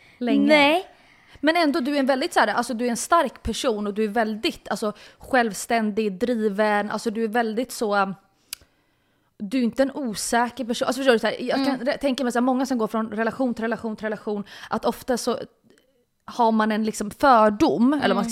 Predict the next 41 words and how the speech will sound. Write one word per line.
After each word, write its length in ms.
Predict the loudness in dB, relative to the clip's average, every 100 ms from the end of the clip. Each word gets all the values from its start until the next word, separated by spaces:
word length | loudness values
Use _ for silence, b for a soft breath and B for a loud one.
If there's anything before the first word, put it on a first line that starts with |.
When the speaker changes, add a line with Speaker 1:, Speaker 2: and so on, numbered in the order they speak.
| -2
Speaker 2:
Mm. 40 |
Speaker 1:
säga, 0 |
om 160 | 0 2
att 180 | 0 0
de 240 | 0 -2
är 60 | -4
så 100 | -6
här, 200 | -6 -8 B B B B B B B
de 180 | 0 2
klarar 200 | 4 4
sig 120 | 4
inte 140 | 0
själva 720 | 0 2 2 2 2 4 4 2
eller 180 | -2
så 80 | -2
här, 80 | -2
Speaker 2:
Mm. 200 | 0 0
Speaker 1:
de, 60 | 2
men 220 | 2 0
du 200 | -2 -2
är 320 | 4 6 6
väl 240 | 4 -2 -2
en 140 | -2
väldigt 300 | -2 -2 -6
självständig 580 | -6 -4 -4 -6 -6 -6
person, 220 | -4 -4
tycker 180 | -4 -4
jag. 200 | -4 -6 -8
Speaker 2:
Mm. 260 | -6 -6 -8 -14 B B B B
Ja, 140 | -2
men 160 | 0 2
jag 100 | 0
Speaker 1:
Mm. 120 | 0
Speaker 2:
tror 180 | -2 -4
också 220 | -4 -4
att 220 | -6 -6 -14
det 420 | -10 -6 -4 -2 -4 -8 -4
beror, 380 | -2 -2 -4 -4
eller 340 | -2 0 0 -2
alltså, 160 | -2
att 360 | -8 -12 _